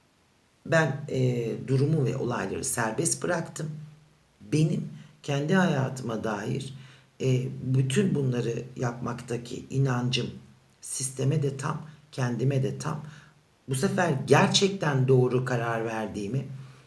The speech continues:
gerçekten doğru rotada olduğumu ben biliyorum, hissediyorum. Kendimde, e, başka bir ben keşfettim. Şu anda ben onun oturtmaya çalışıyorum.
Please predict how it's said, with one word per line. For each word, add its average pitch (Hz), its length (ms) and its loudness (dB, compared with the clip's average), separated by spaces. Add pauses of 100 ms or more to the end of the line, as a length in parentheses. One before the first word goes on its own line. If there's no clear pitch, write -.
(180)
gerçekten 165 840 4
doğru 139 540 6
rotada 131 420 -2
olduğumu 120 720 0 (320)
ben 123 280 4
biliyorum, 151 560 4
hissediyorum. 151 800 -2 (320)
Kendimde, 143 760 0 (500)
e, 123 220 -2
başka 131 420 4
bir 131 280 2
ben 143 300 2 (160)
keşfettim. - 680 -4 (220)
Şu - 220 -2
anda 143 360 2
ben 156 220 2 (420)
onun 135 460 4 (1400)
oturtmaya 151 520 -2
çalışıyorum. 165 640 0